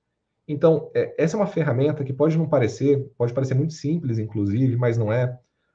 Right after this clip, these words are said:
porque o cliente, ele consegue perceber como que essa carteira teria oscilado nos últimos trinta e seis meses. E se a gente olhar, os últimos trinta e seis meses ainda pega um período bastante relevante da pandemia.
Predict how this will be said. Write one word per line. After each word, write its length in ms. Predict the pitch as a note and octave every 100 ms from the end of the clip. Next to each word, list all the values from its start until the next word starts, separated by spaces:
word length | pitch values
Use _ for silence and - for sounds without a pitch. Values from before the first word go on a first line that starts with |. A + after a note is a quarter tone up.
| _ _ _ _ -
porque 200 | E3+ G#3
o 80 |
cliente, 440 | G3+ F3+ D3 E3+ E3
ele 100 | D#3+
consegue 440 | F3 D3+ E3+ F#3
perceber 540 | - E3+ - B2+ C#3 D#3
como 280 | - F#3+
que 120 | G#3 F#3
essa 120 | E3+
carteira 400 | F3+ D#3 F3 F3
teria 240 | F3+ F#3
oscilado 460 | F3 - C#3+ D3+ E3+
nos 220 | D#3 C3+
últimos 260 | D#3+ D#3+ D#3
trinta 240 | E3 E3
e 20 |
seis 220 | E3+ F3+
meses. 500 | C3 C#3 A#2+ G2+ - _ _ _ _ _ _ _ -
E 80 | D#3+
se 60 | E3
a 20 |
gente 240 | F#3 -
olhar, 420 | F3+ B2 D3+ D3+
os 120 | C3+ C3+
últimos 240 | C#3+ D#3
trinta 240 | D#3 D#3
e 40 | D#3+
seis 220 | D#3 C3
meses 340 | A#2+ D3 D#3
ainda 220 | C#3 D#3 F3
pega 340 | - D3+ E3+
um 60 | E3
período 320 | D3+ D3+ D3+
bastante 480 | C#3+ C3 E3 F3 C#3+
relevante 540 | D3 C#3+ B2+ D3 -
da 80 | A2
pandemia. 500 | G#2+ G#2 G2 F#2